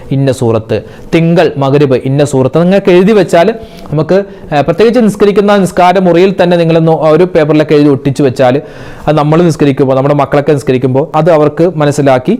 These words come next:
ഓതാൻ പ്രത്യേകം സൗകര്യമാകും. നമ്മളിപ്പോൾ പറഞ്ഞത് മഹാന്മാരായ ഫുഖഹാക്കൾ നമുക്ക് അവരുടെ കിതാബുകളിൽ എഴുതി വെച്ച കാര്യങ്ങൾ നിങ്ങളോടൊന്ന് ഉണർത്തി, ഇങ്ങനെ ഉണ്ട് എന്നറിയാൻ വേണ്ടിയാണ് ഇത് പറഞ്ഞത്.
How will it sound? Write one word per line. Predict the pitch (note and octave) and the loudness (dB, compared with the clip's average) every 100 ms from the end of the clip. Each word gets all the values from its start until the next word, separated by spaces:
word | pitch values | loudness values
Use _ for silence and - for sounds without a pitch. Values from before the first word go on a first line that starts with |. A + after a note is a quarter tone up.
| - - | -8 -4
ഓതാൻ | D3 D3+ D#3+ F3 - | 0 2 2 0 -4
പ്രത്യേകം | C3+ D3+ D3 D3 | -2 0 0 0
സൗകര്യമാകും. | - F3+ G3 E3 B2 A2 G2+ - - - - | 0 2 2 2 0 -2 -6 -16 -18 -16 -8
നമ്മളിപ്പോൾ | C3 F#3 G3+ | -6 -4 -2
പറഞ്ഞത് | A3 G3+ G#3+ G#3+ A#3 C4 B3+ - | 0 0 0 2 2 0 -4 -6
മഹാന്മാരായ | D#3+ D#3+ G3 F3 D#3 D#3 | -2 0 0 0 2 0
ഫുഖഹാക്കൾ | D3 D3 D3+ D3 C#3+ C3+ E3+ A#3+ - | 0 -2 -2 0 0 2 0 0 -2
നമുക്ക് | D#3 D#3 - F3 F#3 | -2 -2 0 0 2
അവരുടെ | D3 E3+ E3 | 0 0 0
കിതാബുകളിൽ | C#3+ D3 D3+ D#3 D#3+ G3 D3+ | 0 0 2 2 2 0 2
എഴുതി | D3 D3+ F3 | 2 2 2
വെച്ച | D#3+ - F3+ | 0 0 -2
കാര്യങ്ങൾ | E3+ E3 E3+ F3 F#3+ | 2 2 2 0 2
നിങ്ങളോടൊന്ന് | G3+ F#3 F#3 G3 G3+ G3+ G#3 | 2 2 2 2 4 2 2
ഉണർത്തി, | G#3 G3+ A3+ - G3 | 2 2 2 0 -2
ഇങ്ങനെ | C#3 E3+ F#3 | 0 0 2
ഉണ്ട് | F3 F3+ F#3 | 2 2 2
എന്നറിയാൻ | A3+ G#3+ G#3 G3+ G3 A3+ B3+ | 2 2 2 2 2 2 2
വേണ്ടിയാണ് | A3+ G3 F#3+ F3 | 2 2 2 0
ഇത് | E3 D#3 | -2 0
പറഞ്ഞത്. | C3 C3+ D3 | 0 0 0